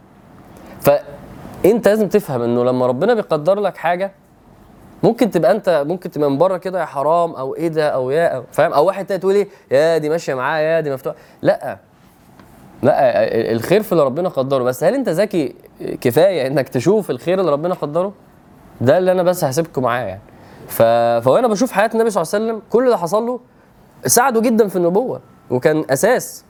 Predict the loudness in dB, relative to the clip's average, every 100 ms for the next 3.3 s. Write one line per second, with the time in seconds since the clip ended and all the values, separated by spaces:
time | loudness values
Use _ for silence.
0 | _ _ -20 -20 -18 -2 2 4 2 2
1 | 0 -2 0 2 4 2 2 2 0 0
2 | -2 0 0 0 -2 -4 -2 -4 -2 -2
3 | -2 -2 -4